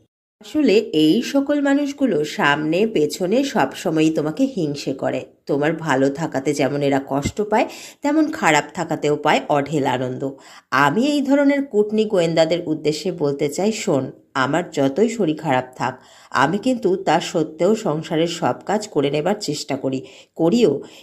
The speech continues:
কিছু মানুষ এমন আছে, যাকে তার নিজের সন্তান যে কাজটা করে দেয়নি, সেই কাজ আমি আমার শরীর খারাপ নিয়েও করে দিয়েছি। তারপরেও সে আমার বদনামি করেছে।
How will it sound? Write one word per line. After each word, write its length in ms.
কিছু 240
মানুষ 420
এমন 240
আছে, 360
যাকে 340
তার 180
নিজের 320
সন্তান 640
যে 120
কাজটা 360
করে 260
দেয়নি, 440
সেই 240
কাজ 300
আমি 220
আমার 200
শরীর 340
খারাপ 300
নিয়েও 280
করে 240
দিয়েছি। 500
তারপরেও 640
সে 240
আমার 280
বদনামি 460
করেছে। 580